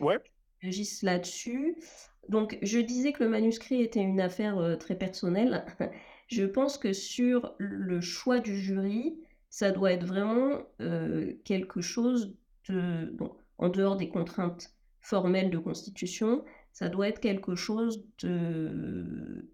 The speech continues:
Speaker 2: co-construit, on va dire, entre les encadrants et le doctorant, avec peut-être une, euh, euh, disons, une prépondérance des encadrants, parce que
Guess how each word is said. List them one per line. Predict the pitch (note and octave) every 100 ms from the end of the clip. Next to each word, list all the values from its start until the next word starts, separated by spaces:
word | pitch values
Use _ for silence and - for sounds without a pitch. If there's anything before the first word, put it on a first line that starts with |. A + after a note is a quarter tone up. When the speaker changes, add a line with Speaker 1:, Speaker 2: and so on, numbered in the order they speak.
| _ -
Speaker 2:
co-construit, | F#3+ F#3+ F#3 E3+ - A#3 C4
on | F3+
va | E3
dire, | - G3+ A3
entre | D#3 -
les | E3+ D#3+ E3 D#3
encadrants | D#3+ E3 E3+ F#3+
et |
le | F3
doctorant, | E3+ E3+ F3+ F3 G#3 C#4 - - _ _ _
avec | F3+ C#4+ G3 G3 - _
peut-être | B3+ B3+ - B3 C4 C4 - G#3+ - -
une, | G3 F#3+ F#3+
euh, | F3+ F3 E3+ E3 E3 D#3+ D#3+ D#3 D#3+ E3+ F3 - _ _ _ _ -
euh, | - D#3
disons, | - E3+ F3 G3
une | F#3 F3+
prépondérance | F3+ A3+ G3+ A3 G3+ G3 G#3 G#3+
des | F#3+ F#3
encadrants, | F3+ G3 F#3 F#3+ G3+ A3+
parce | A3+ E3+ -
que | - F3+ F#3